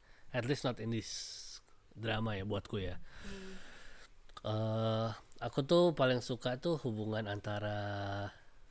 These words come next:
Speaker 1: Ji Pyong sama neneknya.
Speaker 2: Oh, iya. I agree that one.
Speaker 1: Menurutku itu salah satu hubungan yang paling, apa ya, deep lah di the whole, the whole movie.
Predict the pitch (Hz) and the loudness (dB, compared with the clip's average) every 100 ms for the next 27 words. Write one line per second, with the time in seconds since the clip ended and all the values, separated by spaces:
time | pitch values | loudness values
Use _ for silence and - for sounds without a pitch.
0 | - - - - - - - 117 117 127 | -20 -20 -18 -16 -14 -14 -12 -4 -2 2
1 | 127 123 120 110 107 101 98 101 98 95 | 0 2 0 0 0 -2 -4 -4 -2 -4
2 | 92 - 202 190 - - 208 185 190 180 | -6 -4 -4 -4 -12 -14 -12 -12 -12 -14
3 | - - - - 226 220 - 180 - 120 | -16 -16 -4 2 2 2 -2 -8 -6 -2
4 | 113 - 123 117 139 143 143 - - 123 | -2 0 0 6 8 8 6 2 0 4
5 | 120 - 117 - 123 113 110 110 107 107 | 4 6 4 4 2 2 0 0 0 0
6 | 107 107 104 101 104 101 101 - 107 92 | -2 -2 -2 -2 -2 -4 -6 -6 -6 -6
7 | - - - - - - - - - - | -10 -20 -18 -14 -14 -14 -14 -16 -18 -10
8 | 123 139 - 147 139 - - 113 104 107 | 2 4 6 8 6 4 -6 -2 0 2
9 | 107 110 113 117 117 117 113 - 117 110 | 2 2 2 4 6 6 4 0 2 6
10 | 113 113 107 110 117 | 6 6 4 2 0